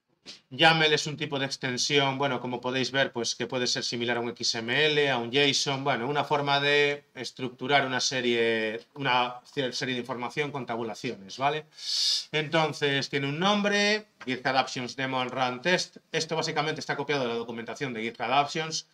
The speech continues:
Entonces, os chanté aquí al principio. Hasta aquí es el ejemplo, eh, el hola mundo de GitHub Actions,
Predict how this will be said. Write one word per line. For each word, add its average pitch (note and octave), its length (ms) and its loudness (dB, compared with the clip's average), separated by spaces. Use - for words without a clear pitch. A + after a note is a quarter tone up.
Entonces, C3+ 360 -4
os C#3 200 -4
chanté C#3 380 0
aquí C3 180 2
al D3 80 0
principio. F#3 560 -2
Hasta D3 220 -2
aquí A3 360 0
es E3 200 4
el D#3 100 4
ejemplo, E3+ 720 2
eh, C3 460 2
el C#3+ 140 4
hola E3 180 4
mundo F3+ 320 2
de D3 120 2
GitHub C#3 360 2
Actions, - 640 -4